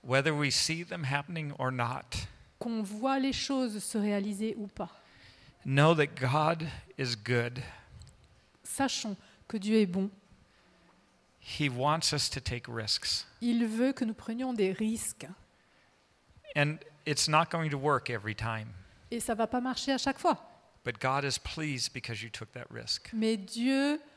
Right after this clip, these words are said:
Speaker 2: se réjouit lorsque vous prenez un risque.
Speaker 1: God is listening to you, he's watching you, he cares about you.
Speaker 2: Dieu vous écoute, il vous regarde,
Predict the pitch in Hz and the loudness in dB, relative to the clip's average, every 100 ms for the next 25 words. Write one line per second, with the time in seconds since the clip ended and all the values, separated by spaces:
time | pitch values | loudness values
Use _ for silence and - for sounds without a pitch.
0 | - - - 220 247 247 220 233 247 226 | -16 -6 0 2 2 2 0 -2 -2 -2
1 | 214 - 196 208 - 196 202 180 196 185 | -4 -6 -6 -8 -4 -2 -2 -2 -4 -6
2 | - - - _ - - - - _ _ | -8 -12 -14 _ -20 -20 -20 -20 _ _
3 | 120 113 139 151 165 160 120 127 139 - | -16 2 6 6 4 0 -2 -2 -2 -2
4 | 143 143 - 135 139 135 110 101 107 123 | -2 -6 -8 -8 -10 -8 -8 -8 -2 0
5 | 135 - 135 131 131 131 110 107 120 117 | 0 -2 -4 -6 -6 -6 -8 -8 -4 -4
6 | 113 110 - - 131 131 110 - 226 208 | -4 -8 -12 -12 -12 -10 -12 -14 -14 -10
7 | 180 240 254 254 233 196 220 208 262 262 | -6 -2 -2 -4 -6 -8 -6 -4 -4 -6
8 | - 262 - - - 233 220 220 214 247 | -8 -10 -10 -12 -10 -8 -8 -6 -2 -2
9 | 240 254 240 220 190 | 0 -2 -2 -4 -6